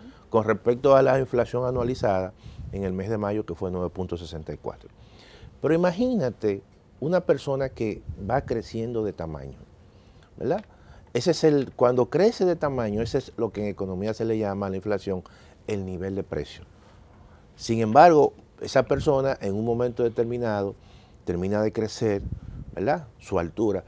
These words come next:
pero se ancha, es decir, comienza una etapa de crecimiento. Fíjate que el nivel es alto y puede crecer a lo largo. Entonces, ¿qué ocurre con la, el nivel de inflación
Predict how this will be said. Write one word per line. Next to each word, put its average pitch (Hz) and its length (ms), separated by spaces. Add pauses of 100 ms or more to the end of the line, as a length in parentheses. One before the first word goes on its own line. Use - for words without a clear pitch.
(360)
pero 107 360
se 95 260
ancha, 85 560 (360)
es 82 120
decir, 110 340 (260)
comienza 107 460
una 117 220
etapa 98 360
de 92 80
crecimiento. - 540
Fíjate 139 380
que - 80
el 104 100
nivel 110 400 (180)
es - 280 (800)
alto 139 380 (460)
y 135 120
puede 117 280
crecer 98 360
a 95 40
lo 98 100
largo. 131 180 (340)
Entonces, - 480 (180)
¿qué - 120
ocurre 127 480
con 107 180
la, 104 200
el 113 140
nivel 110 280
de 143 60
inflación 117 520